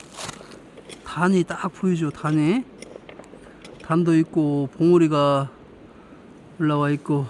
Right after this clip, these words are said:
아, 이 부분도 쫙 이렇게 안으로 휘감아 들어가서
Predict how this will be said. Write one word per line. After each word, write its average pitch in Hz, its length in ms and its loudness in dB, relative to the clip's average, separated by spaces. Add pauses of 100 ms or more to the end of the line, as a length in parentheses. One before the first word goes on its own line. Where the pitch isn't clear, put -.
(280)
아, 160 280 -6
이 156 80 -2
부분도 143 440 -2
쫙 160 480 -10
이렇게 143 380 -4 (520)
안으로 165 380 4
휘감아 240 380 4
들어가서 156 760 0